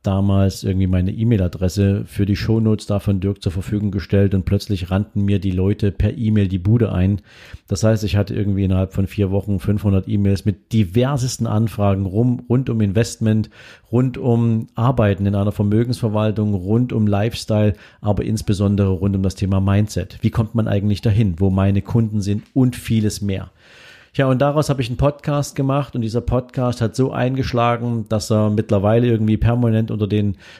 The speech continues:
Top zwanzig der Wirtschaftspodcasts zu finden ist. Der heißt Richtig Reich und aus diesem Podcast entstanden noch ganz, ganz andere Fragestellungen der Menschen.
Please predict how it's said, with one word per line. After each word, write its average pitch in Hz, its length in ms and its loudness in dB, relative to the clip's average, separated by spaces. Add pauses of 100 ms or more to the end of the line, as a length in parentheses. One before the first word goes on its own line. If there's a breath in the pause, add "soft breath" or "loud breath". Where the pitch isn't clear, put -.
(140 loud breath)
Top - 260 0
zwanzig 120 640 -2
der 104 100 0
Wirtschaftspodcasts 113 960 -2
zu 107 80 -4
finden 139 360 -2
ist. 127 260 -2
Der 104 60 2
heißt 110 200 2
Richtig 104 320 -2
Reich 110 340 0 (680)
und 120 320 0 (460 loud breath)
aus 127 300 2
diesem 104 500 -2 (180)
Podcast 110 680 0
entstanden 104 760 -4 (280 soft breath)
noch 107 220 -2
ganz, 104 300 -4
ganz 98 220 -4
andere 104 340 -4
Fragestellungen 98 800 0
der 95 100 0
Menschen. 101 500 -2